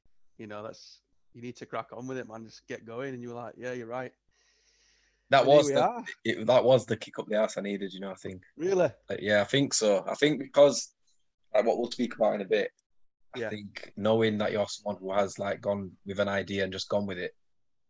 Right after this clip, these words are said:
Speaker 2: to hear
Speaker 1: Mm-hmm.
Speaker 2: it from you, to say, "You know what, you need to just do it," that's what I needed.
Speaker 1: Sometimes
Speaker 2: And
Speaker 1: you need just that, like, that push off, you know, one of your close friends that's just like, "You know what, he's right. I just need,"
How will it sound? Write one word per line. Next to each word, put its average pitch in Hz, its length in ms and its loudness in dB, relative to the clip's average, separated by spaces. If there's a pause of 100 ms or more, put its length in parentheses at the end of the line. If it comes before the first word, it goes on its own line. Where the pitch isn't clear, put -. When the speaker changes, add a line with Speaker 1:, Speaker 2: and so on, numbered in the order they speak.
(220)
Speaker 2:
to 127 80 -4
hear 107 140 0
Speaker 1:
Mm-hmm. 107 80 2
Speaker 2:
it - 60 -8
from 107 180 0
you, 101 260 0 (140)
to 90 120 -18
say, - 160 -18
"You - 160 -20
know 101 80 -6
what, 92 80 -6
you 95 60 -10
need 98 80 -10
to - 80 -20
just - 140 -14
do 95 120 -2
it," 85 160 -8 (560)
that's - 240 -8
what - 160 0
I - 20 -14
needed. 90 260 -10 (800)
Speaker 1:
Sometimes 208 320 -4
Speaker 2:
And 143 40 -6
Speaker 1:
you 160 60 -2
need 165 100 -4
just 139 140 -14
that, 151 180 -16
like, 143 180 -6
that 131 200 -8
push - 360 -8
off, - 440 -12
you 135 100 -12
know, 113 340 -8 (140)
one 127 160 -14
of 135 60 -8
your 127 80 -6
close 123 340 -8
friends 120 400 -10
that's 107 220 -16
just - 180 -18
like, 117 420 -16 (580)
"You 131 100 -10
know 160 140 -6
what, 117 200 -4
he's 113 140 -14
right. 117 200 -6
I 117 60 -8
just 117 160 -16
need," 127 160 -10